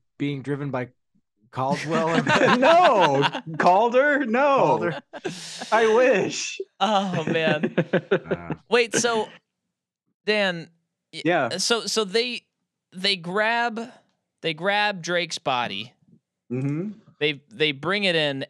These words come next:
Speaker 3: and the body then turns into Blade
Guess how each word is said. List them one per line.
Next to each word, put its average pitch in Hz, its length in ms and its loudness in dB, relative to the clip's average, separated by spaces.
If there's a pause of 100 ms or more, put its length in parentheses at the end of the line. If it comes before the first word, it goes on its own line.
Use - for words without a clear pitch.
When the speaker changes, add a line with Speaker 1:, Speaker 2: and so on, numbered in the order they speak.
Speaker 3:
and 147 240 -2
the 139 80 -2
body 160 400 -2
then 143 260 -4
turns 160 520 -6
into 143 560 -6
Blade 113 560 -6